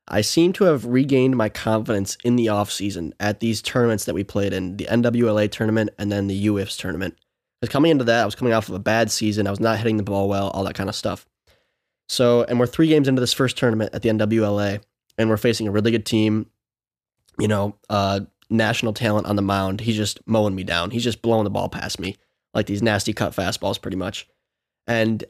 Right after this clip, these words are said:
I go up there for, like, my third or fourth at bat after just getting struck out looking, swinging, just ugly, ugly at bats. And I was like, "He's just pouring 'em in. Like, y-,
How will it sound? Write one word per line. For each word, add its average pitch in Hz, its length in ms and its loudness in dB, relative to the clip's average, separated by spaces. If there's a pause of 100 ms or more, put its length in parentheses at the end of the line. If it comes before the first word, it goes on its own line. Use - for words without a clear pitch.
I 101 100 0
go 117 120 0
up 175 140 -2
there 123 200 2
for, 131 120 -4
like, 110 120 0
my 113 120 2
third 139 220 2
or 139 60 2
fourth 135 200 2
at 104 140 0
bat 104 220 0
after 104 180 -2
just 107 300 -2
getting 113 420 0
struck - 300 -2
out 95 180 0
looking, 113 440 2
swinging, 113 300 0
just 110 200 -2 (160)
ugly, 117 500 0
ugly 110 280 0
at 85 160 -6
bats. 95 400 -4 (720)
And 117 100 -4
I - 20 0
was 113 140 -2
like, 240 140 -10 (300)
"He's 131 160 -2
just - 200 -2
pouring 147 340 0
'em 98 100 -2
in. 117 220 0
Like, 95 240 -6
y-, - 160 -12